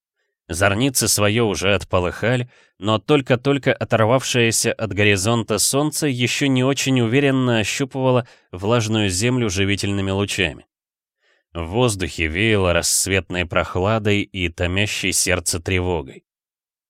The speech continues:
Угрим и Тимофей с обнажёнными головами стояли в башне над городскими воротами. Больше на стенах не было никого. Князь, ничего не объясняя, согнал воинов вниз. Зачем согнал —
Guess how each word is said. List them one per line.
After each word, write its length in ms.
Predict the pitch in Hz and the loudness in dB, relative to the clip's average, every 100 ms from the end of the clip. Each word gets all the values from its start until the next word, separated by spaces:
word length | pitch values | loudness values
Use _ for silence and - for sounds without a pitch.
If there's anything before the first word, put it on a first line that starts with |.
| _ | _
Угрим 420 | 113 110 110 135 | -4 -2 2 0
и 260 | 131 120 110 | 0 0 0
Тимофей 600 | - 107 107 95 120 135 | 0 0 0 -2 -4 -2
с 120 | 120 | -2
обнажёнными 680 | 95 87 87 110 110 110 101 | -4 -2 0 0 0 0 0
головами 540 | 92 95 92 92 127 | 2 2 2 2 0
стояли 480 | 127 - 113 117 120 | -2 -4 -2 0 2
в 160 | 104 90 | 0 -2
башне 460 | 90 123 127 135 | 0 0 0 -2
над 180 | 123 117 | 0 -2
городскими 560 | 90 104 101 - 117 110 | 0 0 0 -2 -2 0
воротами. 560 | 101 104 98 78 73 - _ _ _ _ _ _ - | 2 2 0 -4 -10 -20 _ _ _ _ _ _ -6
Больше 340 | 123 170 - | 0 0 2
на 100 | 151 | 2
стенах 480 | 131 - 135 160 - | 2 0 0 0 0
не 120 | 147 | 0
было 200 | 139 135 | 2 2
никого. 540 | 131 123 123 107 85 - _ _ _ _ _ _ - | 2 0 0 0 -2 -8 _ _ _ _ _ _ -12
Князь, 380 | 104 131 131 | -4 -2 -2
ничего 380 | 104 92 90 95 | -2 -4 -2 -2
не 140 | 98 95 | 0 0
объясняя, 600 | 87 90 85 101 123 127 | 0 -2 -2 -2 0 0
согнал 520 | 123 113 95 127 139 | 0 0 0 0 0
воинов 420 | 101 104 107 104 | 0 0 0 -4
вниз. 460 | 98 98 92 80 - _ _ _ _ _ - | -8 -8 -8 -8 -14 _ _ _ _ _ -8
Зачем 560 | 82 95 82 120 147 | -2 -2 -2 -2 0
согнал — 600 | 135 139 123 127 127 120 | 0 0 0 2 0 -2